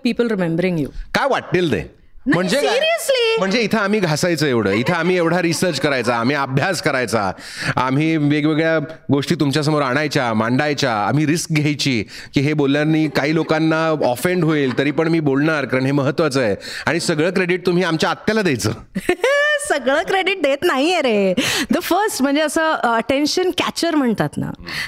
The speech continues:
Speaker 1: तसं the name is an attention catcher.
Speaker 2: Right.
Speaker 1: ठीक आहे, म्हणून पहिला प्रश्न मी तुला तोच विचारला. पण मला सांग, तू इतके वर्ष हे करतोयस, राईट? आणि आजही जेव्हा when you are going on mic, on air, तेव्हा तो माईक on करायच्या आधी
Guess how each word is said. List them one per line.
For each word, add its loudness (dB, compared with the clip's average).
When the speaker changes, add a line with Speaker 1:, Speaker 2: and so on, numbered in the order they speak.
Speaker 1:
तसं 0
the -2
name 2
is 2
an 2
attention 0
catcher. -4
Speaker 2:
Right. -18
Speaker 1:
ठीक 2
आहे, 2
म्हणून 2
पहिला 0
प्रश्न -2
मी 2
तुला 0
तोच 0
विचारला. -2
पण 2
मला 0
सांग, 0
तू 0
इतके -2
वर्ष 0
हे 0
करतोयस, 0
राईट? 2
आणि 2
आजही 2
जेव्हा 0
when 2
you 2
are 0
going 2
on 2
mic, 0
on 0
air, 0
तेव्हा 2
तो 0
माईक 0
on 2
करायच्या 0
आधी 0